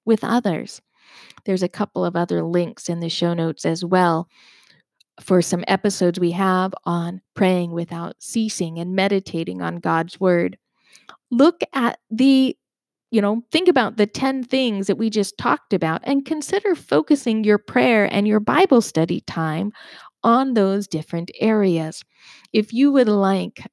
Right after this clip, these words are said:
a list of those ten different things, you can find that. There's a link in the show notes that'll take you to our website. Social media,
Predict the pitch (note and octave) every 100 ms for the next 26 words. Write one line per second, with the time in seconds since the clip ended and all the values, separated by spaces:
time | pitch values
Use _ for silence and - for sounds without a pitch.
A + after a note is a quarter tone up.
0 | - E3+ E3+ F3 F#3+ - E3 F3 D#3+ D#3
1 | - - F3+ F#3 F3 - E3+ - _ -
2 | G#3 G#3+ G#3+ A3 A3 - _ _ _ A3
3 | G#3+ G3 F#3+ F#3+ F3+ F3+ F3 D#3 D3+ -
4 | _ _ _ _ E3+ E3 E3 E3 F3 F3+
5 | F#3+ F#3 E3 E3 D#3+ - - F3 E3+ E3
6 | - E3 - E3 - E3 D#3 D#3 - -
7 | F#3+ - - - _ _ _ _ - -
8 | - - - _ _ _ _ _ - B3
9 | A#3+ C4+ A#3 A3+ A3+ G#3